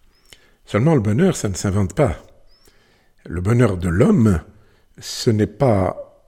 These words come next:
au choix de chacun. Je viens de vous le dire. Parce que sinon, ça voudrait dire que, euh, l'un choisit d'être homme avec tel bonheur, l'autre choisit d'être, euh, martien avec tel, tel autre bonheur, ou habitant de Jupiter, que sais-je.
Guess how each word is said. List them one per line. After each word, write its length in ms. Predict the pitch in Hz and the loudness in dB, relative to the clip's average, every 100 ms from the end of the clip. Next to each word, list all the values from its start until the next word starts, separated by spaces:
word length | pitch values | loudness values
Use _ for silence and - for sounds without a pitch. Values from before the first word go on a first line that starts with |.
| _ - | _ -18
au 400 | 185 - - - | -12 -6 -2 0
choix 260 | - 147 110 | 2 0 0
de 100 | 87 | -2
chacun. 440 | - - 160 104 - _ _ _ _ - | -6 -4 -2 -2 -8 _ _ _ _ -16
Je 300 | 64 71 80 | -12 -12 -8
viens 180 | 85 | -6
de 80 | 78 | -6
vous 80 | 87 | -4
le 100 | 95 | -2
dire. 380 | 135 123 - - _ _ _ _ _ _ _ _ - | 2 2 0 -10 _ _ _ _ _ _ _ _ -20
Parce 160 | - - | -20 -12
que 80 | 80 | -10
sinon, 380 | - 85 151 | -6 -2 0
ça 120 | - 82 | 0 -4
voudrait 320 | 90 82 82 | -4 -4 -2
dire 320 | 87 135 - | 0 0 -2
que, 100 | 82 90 - - - - | -6 -6 -8 -14 -20 -12
euh, 180 | - - | -8 -4
l'un 160 | 92 98 | -4 -4
choisit 400 | - 92 95 87 | -6 -4 -4 -4
d'être 300 | 87 - - | -6 -8 -4
homme 380 | 87 101 120 104 | 0 2 2 0
avec 360 | 85 85 - | -2 -6 -6
tel 140 | 101 90 | -4 -2
bonheur, 560 | 85 78 87 107 110 | -2 -2 0 0 0
l'autre 260 | 98 92 - | -2 -4 -6
choisit 400 | 87 85 110 95 | -8 -4 -4 -2
d'être, 300 | 90 - 87 | -6 -6 -6
euh, 180 | 85 85 - - - | -6 -8 -12 -14 -8
martien 680 | 87 - - - 92 92 110 | -6 -6 -10 -6 -4 -4 -4
avec 260 | 95 - | -6 -8
tel, 140 | 98 85 | -8 -8
tel 400 | - 92 92 92 | -10 -6 -4 -4
autre 260 | 95 - | -6 -10
bonheur, 680 | 85 82 76 82 113 117 87 | -8 -8 -6 -4 -2 -2 -4
ou 180 | 85 87 | -6 -6
habitant 480 | 82 87 - 87 | -4 -6 -6 -6
de 120 | 82 78 | -6 -6
Jupiter, 680 | 82 - 87 - 87 123 - | -8 -10 -10 -6 -4 -4 -6
que 80 | |
sais-je. 500 | 82 - 98 147 92 | -6 -2 -2 0 -2